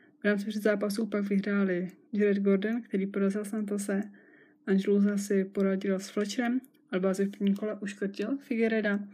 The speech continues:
Ory Chilenk vyhrál na body nad Perinem a Woodson remizoval se Saldáňou. A na závěr jsem si nechala jeden zápas, který, nebo na který jsem se velmi těšila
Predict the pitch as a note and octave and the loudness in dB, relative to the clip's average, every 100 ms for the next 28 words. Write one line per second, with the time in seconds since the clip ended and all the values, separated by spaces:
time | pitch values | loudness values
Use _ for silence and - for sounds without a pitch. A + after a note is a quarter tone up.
0 | - - - _ G#3 G3 F#3+ G#3 G3+ G3 | -20 -20 -20 _ 0 2 2 0 2 2
1 | G3 G3+ G3 G3+ G3 G3 G3 - - G3 | 2 0 2 2 2 2 0 -6 -2 2
2 | F#3+ F#3 F#3 - - G#3 G3 F#3 G3 - | 4 2 0 -8 -4 2 2 2 -4 -10
3 | - G#3 A3+ C#4 D4+ D4+ _ F#3+ F3 F3+ | -4 -2 4 4 4 -2 _ -4 -2 -2
4 | G3 - G3 F#3+ F#3+ F3+ F3 F#3 F3 - | -4 2 2 4 0 0 2 0 0 -4
5 | F#3 F3+ F3 F3 F3+ D#3 G3 - - - | -6 -4 -4 -4 -4 -4 -8 -14 -20 -20
6 | - - _ - F#3 F#3 F#3+ G3+ G3+ G#3+ | -20 -20 _ -4 -2 0 2 4 2 2
7 | G3+ G#3 G3+ G3+ G3+ G3 G#3+ G3 F#3+ G3+ | 0 2 0 2 2 2 2 0 0 -2
8 | G3+ - - G3+ G3+ G3+ G3 F#3 - _ | -4 -12 -2 0 4 4 2 0 -10 _
9 | _ _ - - - F#3+ F#3 G3 G#3 G3+ | _ _ -20 -8 2 4 4 2 0 -2
10 | G#3+ G3+ G#3 F#3 G3 G#3+ F3+ - G#3 B3 | -2 0 0 2 2 0 -2 -2 -2 0